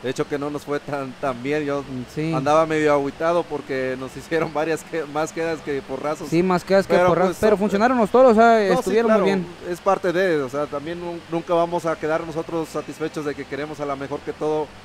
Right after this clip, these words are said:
Speaker 1: como el público, ¿no? Que dicen, "No, pues,
Speaker 2: Exacto.
Speaker 1: queremos que sean, que los jinetes aguanten más de diez o quince reparos", pues, tú sabes que es a veces imposible eso,
Speaker 2: Sí,
Speaker 1: ¿no?
Speaker 2: es imposible.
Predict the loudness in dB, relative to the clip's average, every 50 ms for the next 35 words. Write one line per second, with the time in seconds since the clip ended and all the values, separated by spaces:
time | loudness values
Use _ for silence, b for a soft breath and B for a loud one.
0 | -10 -8 -2 0 0 0 2 0 0 0 0 0 -2 -4 -4 -4 -6 -4 -4 -6
1 | -4 -6 -6 -4 -4 -4 -4 -4 -2 -2 0 -2 -2 -2 -2 -4 -4 -6 -4 -2
2 | -2 -2 -2 -4 -8 -14 -20 -20 -20 -10 -4 -2 0 0 0 -2 -4 -6 -6 -6
3 | -8 -6 -4 -2 0 0 -2 -4 -4 -8 -8 -4 -4 -2 -2 0 0 0 2 2
4 | 0 0 -2 -4 -4 -2 -2 -2 -4 -6 -10 -8 -8 -8 -4 -4 -4 -2 -2 -4
5 | -4 -2 -2 -2 -2 -4 -6 -10 -14 -16 -14 -10 -10 -6 -4 -4 -4 -4 -4 -6
6 | -8 -10 -10 -12 -16 -20 -20 -16 -4 -4 -4 -4 -4 -8 -14 -16 -16 -16 -16 -8
7 | -6 -4 -4 -4 -6 -6 -10 -12 -12 -8 -8 -8 -8 -6 -8 -8 -6 -6 -6 -6
8 | -4 -2 -2 -2 -2 -2 -4 -6 -4 -4 -4 -2 0 0 0 0 -2